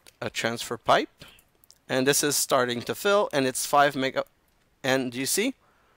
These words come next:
No temperature debuff. Not sure if that's intended,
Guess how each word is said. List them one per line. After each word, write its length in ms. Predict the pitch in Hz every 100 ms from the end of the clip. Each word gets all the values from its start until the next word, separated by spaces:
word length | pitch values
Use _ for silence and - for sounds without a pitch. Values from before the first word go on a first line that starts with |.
| _ _ -
No 460 | 120 131 156 160 156
temperature 580 | - 139 123 117 127
debuff. 640 | 107 117 104 - - - - _ _ _ _ _ _ -
Not 300 | 123 143 160
sure 120 | 185
if 100 | 170
that's 220 | 139 135
intended, 540 | 123 110 120 147 208